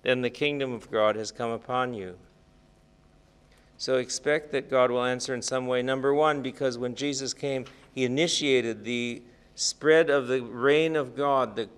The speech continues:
kingdom of God, spreading and influencing and impacting and changing people's lives. So that's number one. That's part of the reason why we expect an answer to prayer.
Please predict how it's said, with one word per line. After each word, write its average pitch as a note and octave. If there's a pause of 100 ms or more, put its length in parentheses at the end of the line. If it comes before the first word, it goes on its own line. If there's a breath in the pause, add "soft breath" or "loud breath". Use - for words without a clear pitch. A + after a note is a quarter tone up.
(100)
kingdom D#3+
of A#2+
God, G#2+
spreading C#3
and A#2
influencing A#2+
and A2
impacting A#2+
and G#2+
changing A#2
people's A2
lives. G#2
So A2
that's B2 (460 soft breath)
number A2
one. G#2+
That's A2
part B2+
of A#2+
the G#2+
reason G2+
why G2+
we G2+
expect G2+
an G#2+
answer G#2
to F#2+
prayer. G2+